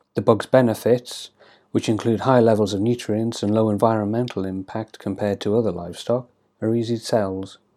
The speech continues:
But convincing people to eat the animal typically viewed as a pest is another matter entirely. It's not hard to see why the pi-, pair were attracted to the idea. The insects are, for the most part, low maintenance.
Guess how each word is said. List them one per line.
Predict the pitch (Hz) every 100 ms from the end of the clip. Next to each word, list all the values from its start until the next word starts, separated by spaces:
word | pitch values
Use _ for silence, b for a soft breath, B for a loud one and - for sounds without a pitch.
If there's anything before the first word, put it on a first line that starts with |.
| _
But | 120
convincing | 127 143 147 - 139
people | 143 165 147 110
to | - 120
eat | 131 123
the | 107
animal | 101 104 104
typically | 104 - 139 127 135
viewed | 123 143 127
as | 117
a | 120
pest | - 151 110 - -
is | 101
another | 101 110 104
matter | 104 98 -
entirely. | 98 - 104 92 92 - _ _ _
It's | - 135
not | 208
hard | 202 185
to | -
see | -
why | 127 98
the | 95
pi-, | - 107 101 -
pair | - 113
were | 104 101 101 -
attracted | 117 - 117 - 135
to | 107
the | 101
idea. | 98 98 110 117 - _ _ -
The | 123
insects | 143 - 123 -
are, | 117 107 120
for | -
the | 107
most | 107 135 -
part, | 110 110 110
low | 107
maintenance. | 101 104 101 113 123 - -